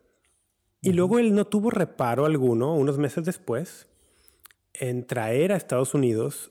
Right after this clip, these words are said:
Speaker 1: al
Speaker 2: Ah, sí.
Speaker 1: hom-,
Speaker 2: <laughs>
Speaker 1: al, al austriaco Alexander Tuchel, no sé cómo se pronuncie.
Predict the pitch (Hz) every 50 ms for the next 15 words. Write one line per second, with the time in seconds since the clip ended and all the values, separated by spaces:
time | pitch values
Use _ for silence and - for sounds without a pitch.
0 | - - - 123 117 113 113 113 110 110 - - - - 147 160 160 - - -
1 | - 127 - - - 143 - - 123 120 120 120 120 - - - - 120 117 120
2 | 113 - - - 143 151 151 143 135 - - 117 120 117 117 117 - - 131 120
3 | 123 139 135 - - - 151 160 160 - - 127 113 120 160 185 175 143 110 110
4 | 110 - - 117 110 113 117 113 - 113 113 131 131 - - 117 135 165